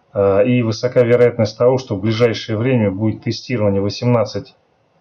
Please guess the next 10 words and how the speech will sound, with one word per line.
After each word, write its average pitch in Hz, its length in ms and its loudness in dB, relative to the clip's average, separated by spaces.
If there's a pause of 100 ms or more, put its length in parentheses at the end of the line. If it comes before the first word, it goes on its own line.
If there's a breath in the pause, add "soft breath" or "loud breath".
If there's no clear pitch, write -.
(140)
тридцать 110 380 -4
семь 110 240 -4
семьдесят 107 560 -6
девять, 127 320 -2
и 98 40 -8
в 95 60 -14
случае 110 360 -8
пробития 110 760 -4 (240)
на 110 200 -2
объеме 139 680 -4